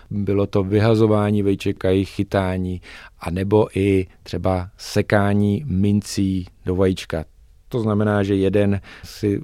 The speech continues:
vzal vajíčko do dlaně, mezi palcem a ukazovákem byla malá skulina a druhý vzal minci a snažil se tou mincí zaseknout, jako ji hodit, aby se zaseklo do toho, do toho vajíčka.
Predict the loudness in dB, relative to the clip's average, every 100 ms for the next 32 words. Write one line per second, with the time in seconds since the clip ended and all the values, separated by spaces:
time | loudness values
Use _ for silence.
0 | -6 -2 0 2 0 -2 -4 -2 0 2
1 | 2 2 2 0 -2 -2 -2 -2 -4 -6
2 | -4 -4 -2 -2 -4 -4 -4 -6 -10 -20
3 | -10 -2 0 0 0 0 -4 -8 -18 -20
4 | -18 -2 2 4 4 2 -2 -8 -20 -16
5 | -10 -2 2 4 4 0 -2 -2 0 0
6 | 0 -2 -2 2 2 2 -6 -20 -18 -12
7 | -6 -2 0 0 0 -4 -2 -4 -4 -4
8 | -4 -4 -2 0 -2 -4 -14 -8 -6 -2
9 | -2 -2 -2 -2 -4 -8 -20 -18 -10 -8
10 | -8 -12 -14 -6 -2 -2 -4 -12 -20 -20
11 | -20 -20 -18 -8 -6 -4 -4 -4 -4 -2
12 | -2 -2 -4 -4 -4 -4 -8 -14 -12 -8
13 | -6 -4 -4 -6 -6 -8 -6